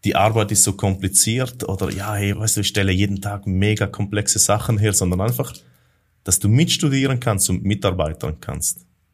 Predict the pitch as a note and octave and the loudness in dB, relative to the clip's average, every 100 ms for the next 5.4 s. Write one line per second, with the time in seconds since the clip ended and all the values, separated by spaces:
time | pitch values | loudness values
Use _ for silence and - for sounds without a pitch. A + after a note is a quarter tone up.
0 | - F2 G2 B2 A#2+ A2 G#2+ G2 A2 A#2+ | -12 -6 -2 -2 2 2 4 4 4 4
1 | G#2+ G2+ G2 A2 A2 G#2+ G2 G2 G2 G2 | 4 4 4 4 2 0 0 0 0 -4
2 | - - G2 F#2+ F#2 F#2 F#2 F#2 F#2+ G2+ | -10 -2 0 2 2 0 0 0 2 2
3 | F#2 - F2+ - F2+ F#2 - G2+ - F2+ | 0 0 0 0 0 0 -2 0 0 0
4 | F2+ F2+ F2 E2+ E2 F#2 - - - D2+ | -2 -2 0 0 0 -2 -4 -6 -8 -10
5 | D#2 - - | -12 -12 -14